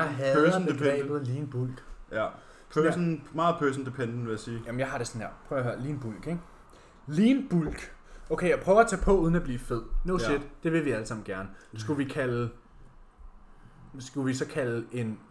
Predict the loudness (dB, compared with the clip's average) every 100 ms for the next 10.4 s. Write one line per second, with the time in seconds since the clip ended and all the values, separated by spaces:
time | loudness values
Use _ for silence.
0 | -12 -6 -6 -6 -4 -2 0 0 -2 -4
1 | -4 -6 -6 -8 -8 -10 -8 -2 0 0
2 | -2 -2 -4 -8 -12 -6 -6 -6 -14 -20
3 | -20 -20 -20 -20 -20 -10 -6 -6 -6 -12
4 | -20 -20 -18 -18 -18 -20 -20 -12 -4 2
5 | 2 4 4 4 4 2 0 0 0 0
6 | -10 -8 0 0 0 -6 -4 -2 0 -2
7 | 4 8 8 6 2 2 -2 -2 2 2
8 | 2 -4 -4 -8 -8 -2 -2 -4 -16 -16
9 | -6 -6 -4 -2 -2 -2 -2 -2 0 -2
10 | -2 -6 -8 -10